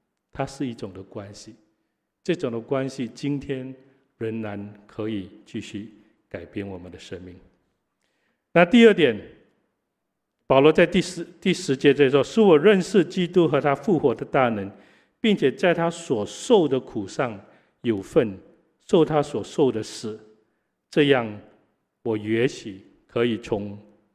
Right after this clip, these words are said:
死人中复活。”第十一节说：“这样我也许可以从死人中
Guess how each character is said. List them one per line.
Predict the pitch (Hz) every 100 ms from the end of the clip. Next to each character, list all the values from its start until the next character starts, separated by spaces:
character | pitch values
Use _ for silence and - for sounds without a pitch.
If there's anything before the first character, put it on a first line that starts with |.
| _ _
死 | - - 104
人 | 95 98
中 | 113 104 104 - _ _ _ _
复 | 127
活。” | 104 107 98 _ _ _ _ _ _ _ _ _ _ _ _ _ _ _ _ _ _ _ -
第 |
十 | 160 143
一 | 131
节 | 123
说 | 117 127
：“这 | - 175
样 | 160 139 117
我 | 110
也 | 107 117
许 | 127 113
可 | -
以 | 120
从 | 117 107 101
死 | - 110
人 | 95 95
中 | 95 110